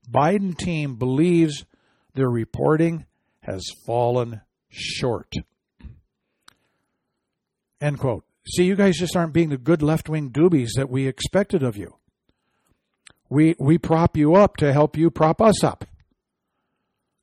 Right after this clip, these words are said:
Come on, get with the program, you l-, losers. And by the way, they got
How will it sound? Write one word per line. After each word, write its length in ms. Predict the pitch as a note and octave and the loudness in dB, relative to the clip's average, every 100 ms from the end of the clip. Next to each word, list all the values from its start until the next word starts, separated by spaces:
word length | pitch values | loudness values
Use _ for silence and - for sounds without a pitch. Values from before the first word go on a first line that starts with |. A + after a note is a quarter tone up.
| - | -2
Come 120 | F3 | 4
on, 200 | A3+ F3 | 4 4
get 160 | C#3 F#3+ | 2 2
with 80 | |
the 60 | G3 | 2
program, 400 | A3 A3 F#3 D3+ | 6 6 6 2
you 260 | C3 B2+ A#2+ - - | 0 -4 -6 -12 -10
l-, 140 | C3 B2 | -10 -4
losers. 460 | B2+ D3+ F#3+ F#3 | -2 2 2 0
And 360 | - G#3 A#3 G3 | 0 2 2 4
by 160 | F3 | 4
the 100 | E3 | 6
way, 380 | E3+ G3+ D#3+ E3+ - _ _ _ _ _ _ _ _ - | 6 6 6 2 -4 _ _ _ _ _ _ _ _ 0
they 120 | D3+ | 2
got 220 | D#3+ | 4